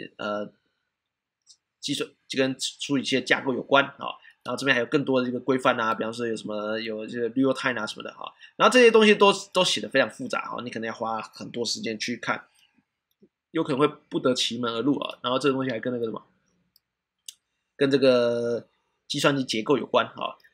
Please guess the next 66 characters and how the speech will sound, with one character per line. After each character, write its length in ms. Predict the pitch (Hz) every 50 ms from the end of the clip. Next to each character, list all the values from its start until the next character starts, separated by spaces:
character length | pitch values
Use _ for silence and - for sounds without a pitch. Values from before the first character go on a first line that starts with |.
| _ -
然 160 | - 143 160
后， 140 | - - - _ _ _ _ _ _ _ _ _ _ _ _ _ -
但 140 | - 262 277
是 60 | 285
反 180 | 214 190 165 170
过 80 | 226
来 40 | 214
说 140 | - - 196
呢， 140 | 185 160 147
这 140 | - 220
也 80 | 170 143
是 180 | 139 - 170 156
理 180 | 139 143 160
解 180 | 165 - 139 107
系 200 | - - - 156
统 120 | 143 - -
运 120 | 160 156
作 200 | 139 - 147 131
的 40 | 123
一 40 | 123
个 100 | 113 117
很 100 | 107 -
重 180 | - - 131 120
要 80 | 113
的 60 | 110
一 40 | 113
个 80 | 113 113
机 200 | 107 - 127 127
制 240 | 123 - 131 113 -
哈， 120 | 104 120
因 80 | 120 120
为 60 | 123
它 120 | 117 127 123
就 120 | 120 117
是， 120 | 113 117
就 140 | 110 - 123
是 240 | 113 117 120 117 - _ _ _ _
把 280 | - - 110 - - -
很 140 | - - 107
多 140 | 107 123 127
不 160 | 127 - 139
同， 240 | - - 110 113 - _ _ _ _ _ _ _
不 80 | - -
同 120 | - 117
的 80 | 113 113
东 100 | 120 120
西 120 | 123 127
把， 120 | 104 - - - - - - _ _
把 100 | - 110
它 140 | 110 113 117
这 120 | 113 123
个 200 | 113 120 110 107 104
什 80 | -
么， 140 | - 113 - - _ _ - _ -
就 120 | - - -
把 100 | - -
它 60 | -
串 200 | - - - 147
接 80 | 127 131
起 160 | 127 - -
来 140 | - - _ _ _
啊。 160 | - 64 - - _ - - - - - _ -
好， 340 | - 151 185 - - - _ _ _ _ -
然 140 | - 170 208
后 100 | 240 240
呢， 260 | 233 208 - -